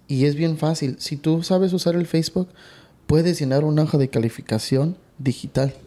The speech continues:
Hay gente como yo que la podemos programar, yo estoy en proceso de ar-, acomodarla un poquito,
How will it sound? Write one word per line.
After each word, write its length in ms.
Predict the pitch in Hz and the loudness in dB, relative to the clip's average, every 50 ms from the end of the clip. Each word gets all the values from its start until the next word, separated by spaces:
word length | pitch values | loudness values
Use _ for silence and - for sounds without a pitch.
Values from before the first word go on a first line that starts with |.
| - - - - - - - - - - - | -20 -20 -20 -20 -20 -20 -20 -20 -16 -4 0
Hay 140 | - 120 | 0 0
gente 340 | - - 147 135 135 - 143 | 2 2 -2 -2 0 -2 -4
como 200 | - 123 113 117 | -2 0 2 4
yo 160 | 120 123 123 | 4 2 2
que 100 | - 143 | 0 0
la 220 | 131 117 117 - - | 0 0 -2 -2 0
podemos 260 | 120 117 117 127 131 | 0 2 2 0 -2
programar, 380 | - 127 107 113 113 120 120 127 | -2 -2 0 2 0 0 0 2
yo 140 | 131 120 | 0 0
estoy 580 | 117 - - 117 - - 120 113 117 120 120 123 | 0 0 -2 -4 -4 0 0 2 4 4 4 2
en 80 | 117 110 | 2 2
proceso 420 | 113 110 - 120 117 120 120 110 | 0 0 0 0 0 2 2 0
de 300 | 110 107 104 104 78 - | 0 0 -2 -4 -4 -6
ar-, 240 | - - 104 - - | -6 -6 -6 -6 -8
acomodarla 440 | - - - 107 104 107 113 117 120 | -6 -2 -2 0 2 2 2 2 2
un 80 | 117 117 | 0 -2
poquito, 440 | 113 120 127 120 120 - 139 139 | -4 -6 -4 -6 -2 0 -2 -2